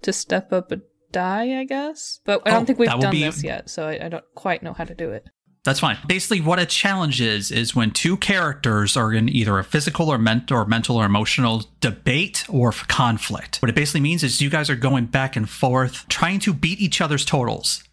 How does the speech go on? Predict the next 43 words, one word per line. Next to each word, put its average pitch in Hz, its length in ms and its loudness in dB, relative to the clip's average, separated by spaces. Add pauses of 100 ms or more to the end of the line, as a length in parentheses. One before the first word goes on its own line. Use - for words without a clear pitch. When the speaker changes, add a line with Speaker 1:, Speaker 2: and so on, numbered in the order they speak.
(120)
Speaker 2:
The 123 120 4
effect 220 560 -4
does 143 200 0
not 139 200 0
matter 156 440 0 (240)
until 156 340 0
there 147 160 2
is 131 100 0
a 127 60 2
winner. 113 440 0
Now, 147 140 4
after 202 240 0
the 190 80 0
first - 320 0
round, 233 500 0 (200)
you - 140 4
can 180 140 4
actually 156 280 2
give 120 240 0
up. - 320 -2
And 127 100 6
if 120 100 0
you 127 60 2
give 139 280 0
up, 120 320 0
you 139 100 4
take 160 240 -2
the - 60 -2
stress 120 460 0
that 113 180 -2
the 113 120 2
effect 113 240 0
die 113 140 2
that 117 140 0
they 131 80 2
used, 107 420 0 (300)
but 156 260 2
you 160 100 0
get 147 140 0
to 151 60 0
control 139 300 2
the 120 80 0
narrative. 101 600 -2